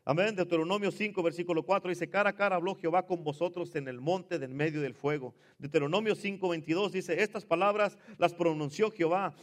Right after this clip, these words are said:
con potente voz ante toda vuestra congregación en el monte de en medio del fuego, la nube y la oscuridad". ¿Cuántos dicen amén? En otras palabras, escucha esto bien importante: Dios le habló cara a cara a Israel, eh, desde la nube. En otras palabras, había una revelación del rostro de Dios.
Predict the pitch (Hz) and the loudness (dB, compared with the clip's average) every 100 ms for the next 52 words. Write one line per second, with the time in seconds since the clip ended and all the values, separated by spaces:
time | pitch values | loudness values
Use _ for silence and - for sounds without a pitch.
0 | _ 220 208 165 165 185 - 226 226 226 | _ 4 4 2 0 2 2 2 2 2
1 | 202 214 214 160 156 147 214 220 190 165 | 2 0 -2 -4 -6 0 0 2 -2 -4
2 | 151 151 143 139 127 123 165 190 202 - | -6 -4 -4 -4 -4 -2 0 -2 -4 -14
3 | - 190 185 151 156 240 254 226 185 165 | 2 4 4 2 6 6 6 2 2 2
4 | 165 226 220 196 143 - 208 208 220 220 | 2 2 4 0 -2 2 4 6 4 2
5 | - - 156 156 202 202 214 170 170 143 | -8 0 0 4 2 4 2 2 2 2
6 | - 139 127 120 151 143 156 156 143 151 | -2 -4 -2 4 4 4 -2 -2 -4 -4
7 | 151 120 143 131 104 - 185 160 214 - | -4 -4 -4 -4 -8 -18 -4 -2 0 2
8 | 180 208 202 160 147 214 214 214 202 202 | 4 4 4 -4 -4 -4 -2 -2 0 0
9 | 180 170 151 196 165 147 196 240 240 190 | 0 -2 -2 -2 -2 0 6 6 4 0
10 | 170 190 208 196 190 - 190 170 131 - | -2 -2 -4 -2 -2 0 0 0 -4 -10
11 | _ - 143 143 123 131 170 165 - - | _ 2 2 0 0 0 2 -2 -6 -2
12 | 143 139 131 127 117 143 131 - _ - | 0 0 0 -4 -2 -2 -4 -10 _ -4
13 | 170 208 233 185 202 208 180 - 175 175 | -2 0 0 4 6 6 4 2 -4 4
14 | 226 220 233 233 196 170 151 - 202 214 | 4 4 0 0 0 2 0 2 -2 2
15 | 190 151 185 202 - 208 202 151 156 196 | 0 0 -4 -4 -4 -2 -2 -2 2 2
16 | 135 - - | 2 -6 -20